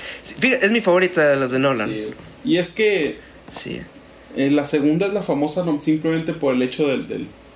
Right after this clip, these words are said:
Speaker 2: de la, de la
Speaker 1: Ah, es
Speaker 2: actuación,
Speaker 1: que Heath
Speaker 2: sí.
Speaker 1: Ledger, bro.
Speaker 2: Heath Ledger.
Speaker 1: Heath Ledger.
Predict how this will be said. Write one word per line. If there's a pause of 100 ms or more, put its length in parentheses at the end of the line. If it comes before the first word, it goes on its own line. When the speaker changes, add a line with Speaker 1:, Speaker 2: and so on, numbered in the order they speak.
(220)
Speaker 2:
de
la,
de
la
Speaker 1:
Ah,
es (340)
Speaker 2:
actuación,
Speaker 1:
que
Heath
Speaker 2:
sí.
Speaker 1:
Ledger,
bro.
Speaker 2:
Heath
Ledger.
Speaker 1:
Heath
Ledger.